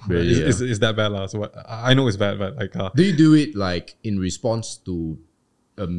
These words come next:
Speaker 1: a mistake that you make or other people or both?
Speaker 2: Yeah, both, 'cause I'm
Speaker 1: Both.
Speaker 2: just angry, like,
Speaker 1: Right, okay.
Speaker 2: yeah, but it's kind of like Hulk, but,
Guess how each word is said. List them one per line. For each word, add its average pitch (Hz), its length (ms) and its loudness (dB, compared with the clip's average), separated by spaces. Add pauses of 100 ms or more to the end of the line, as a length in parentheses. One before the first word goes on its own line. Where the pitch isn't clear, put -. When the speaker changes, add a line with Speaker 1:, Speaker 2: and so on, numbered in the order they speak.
(240)
Speaker 1:
a 92 80 -6
mistake 92 640 -4
that 85 280 -8
you 95 300 -6
make 120 380 -4
or 76 520 -6 (440)
other 80 200 -4
people 76 400 -10
or 71 100 -8
both? 71 200 -10 (400)
Speaker 2:
Yeah, 113 200 -4
both, 101 340 -10
'cause 101 160 -6
I'm 104 60 0
Speaker 1:
Both. 104 100 0
Speaker 2:
just 104 200 -2
angry, 104 320 -6
like, 107 200 -12
Speaker 1:
Right, 80 220 -4
okay. 82 220 -8
Speaker 2:
yeah, 110 140 -4
but 110 240 -6 (140)
it's 123 100 -8
kind 147 160 0
of 95 60 -6
like - 100 -12
Hulk, - 340 -8
but, 107 160 -8